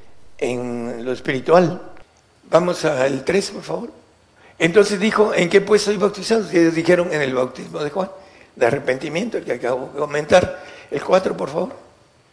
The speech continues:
Y dijo Pablo, "Juan bautizó con bautismo de arrepentimiento, diciendo al pueblo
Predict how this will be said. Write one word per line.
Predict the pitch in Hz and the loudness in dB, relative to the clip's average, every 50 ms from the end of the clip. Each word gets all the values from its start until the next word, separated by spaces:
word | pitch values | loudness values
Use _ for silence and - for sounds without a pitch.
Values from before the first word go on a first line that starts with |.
| _ _ _ _ - - - - - - | _ _ _ _ -20 -20 -20 -20 -12 -2
Y | - 180 | 2 4
dijo | 180 175 180 180 - | 6 6 6 6 6
Pablo, | 247 233 202 202 190 190 - - - - | 4 4 6 4 2 2 0 -6 0 4
"Juan | 175 208 208 208 | 6 6 8 8
bautizó | 208 190 - 185 175 - 185 190 | 6 4 4 0 0 2 2 2
con | 170 180 | 2 6
bautismo | 170 165 151 - 175 185 165 175 170 | 6 6 6 6 2 0 2 2 4
de | 156 | 4
arrepentimiento, | 156 - - - - 165 147 156 151 151 165 175 175 170 185 165 | 4 2 2 0 0 -2 -2 -2 -2 0 0 0 0 0 -2 -2
diciendo | 135 127 - - - 180 165 170 165 156 | -2 -2 -4 -2 0 0 2 4 4 4
al | 151 143 - | 4 4 4
pueblo | 165 170 170 170 165 | 4 4 4 2 0